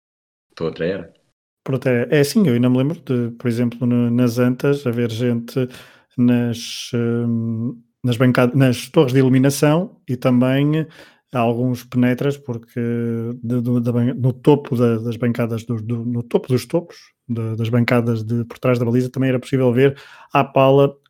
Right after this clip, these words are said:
Speaker 2: ah, mas também à pala, mas também com algum arrojo físico, eh,
Speaker 1: Uhum.
Speaker 2: tinham que ser destemidos para, para conseguir.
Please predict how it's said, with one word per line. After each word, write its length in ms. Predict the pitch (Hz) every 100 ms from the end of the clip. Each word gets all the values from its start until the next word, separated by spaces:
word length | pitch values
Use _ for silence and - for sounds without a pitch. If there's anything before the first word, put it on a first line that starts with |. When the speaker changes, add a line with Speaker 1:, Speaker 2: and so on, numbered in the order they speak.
| -
Speaker 2:
ah, 600 | 131 131 127 127 123 123 -
mas 140 | 117
também 280 | 113 117 120
à 100 | 110
pala, 280 | 147 151 196
mas 160 | 143
também 180 | 123 117
com 100 | 127
algum 280 | 123 131 127
arrojo 320 | 117 127 -
físico, 500 | - 123 123 127 - _ - _ _ _
eh, 120 | 117 113
Speaker 1:
Uhum. 300 | 104 110 110
Speaker 2:
tinham 240 | 120 123
que 80 | -
ser 140 | 127
destemidos 420 | - - 127 127 -
para, 300 | 127 123 120
para 220 | 127 123
conseguir. 480 | 135 135 131 117